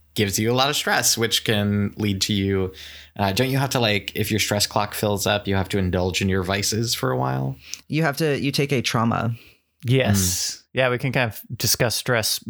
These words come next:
Speaker 3: There is, uh, harm. I was gonna say stress is like, uh, hit points are in other games, which is not quite right because there is harm, but
Speaker 1: Mm-hmm.
Speaker 3: harm is very abstract and it is also not a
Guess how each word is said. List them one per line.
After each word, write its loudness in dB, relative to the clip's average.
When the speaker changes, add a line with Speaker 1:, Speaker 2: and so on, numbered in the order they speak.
Speaker 3:
There 0
is, 0
uh, 2
harm. 0
I 2
was 0
gonna -2
say 2
stress 0
is -6
like, 0
uh, 2
hit 0
points 0
are 2
in 0
other 2
games, 0
which 0
is 0
not 0
quite -2
right 0
because -2
there 0
is 0
harm, -2
but 4
Speaker 1:
Mm-hmm. 2
Speaker 3:
harm 0
is 0
very 0
abstract -2
and 0
it 2
is 0
also 0
not 0
a 0